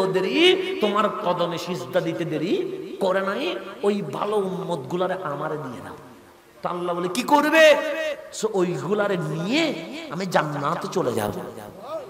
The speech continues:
কারণ কোনগুলারে নিব? আর খারাপগুলো আর কি করে দিব? মাইনাস যা ইচ্ছা। তুমি যদি যেই থেরাপি দিতে চাও, ওই থেরাপি দিলে আমার কোনো আপত্তি? আল্লাহ বলে,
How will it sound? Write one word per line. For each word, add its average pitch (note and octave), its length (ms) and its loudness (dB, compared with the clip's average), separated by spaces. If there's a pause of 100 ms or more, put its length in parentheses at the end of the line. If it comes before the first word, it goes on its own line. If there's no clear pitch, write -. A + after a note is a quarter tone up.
(440)
কারণ D3+ 220 -6
কোনগুলারে G3+ 380 -2
নিব? D#3+ 240 -4 (1400)
আর C#3 60 -6 (160)
খারাপগুলো F#3 380 -2
আর - 80 -2
কি F#3+ 160 -4
করে F#3 140 0
দিব? D#3 260 -6 (540)
মাইনাস E3 500 -12
যা E3 180 0
ইচ্ছা। G#3 380 -2 (600)
তুমি F3 200 -6
যদি F3+ 320 -6
যেই E3 240 -4
থেরাপি E3+ 380 -4
দিতে D3 240 -8
চাও, C#3+ 260 -6 (500)
ওই F3+ 260 -2
থেরাপি - 300 -6
দিলে D3+ 180 -6
আমার D#3 200 -6
কোনো D#3 200 -6
আপত্তি? D3+ 500 -6 (600)
আল্লাহ D3+ 280 -2
বলে, D3+ 180 -2